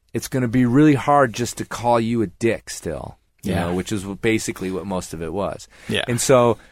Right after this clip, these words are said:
Speaker 1: and it kinda worked because the few comments I got were more of like, "I disagree with this guy."
Speaker 2: Mm-hmm.
Speaker 1: And, and when you start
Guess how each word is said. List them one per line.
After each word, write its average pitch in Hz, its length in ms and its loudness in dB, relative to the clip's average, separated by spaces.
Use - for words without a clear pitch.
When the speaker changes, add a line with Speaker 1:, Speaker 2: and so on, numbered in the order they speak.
Speaker 1:
and 143 100 -2
it 143 100 -4
kinda 190 260 4
worked 202 320 6
because 120 280 0
the 127 100 0
few 185 280 2
comments 170 540 2
I 120 120 2
got 120 440 4
were 110 160 0
more 123 340 4
of 110 140 2
like, 107 500 0
"I - 100 -6
disagree 147 600 4
with 117 180 2
this - 200 -6
guy." 82 440 -8
Speaker 2:
Mm-hmm. 120 120 -2
Speaker 1:
And, 120 360 0
and 127 220 -4
when 139 100 -2
you 135 100 -2
start 170 500 4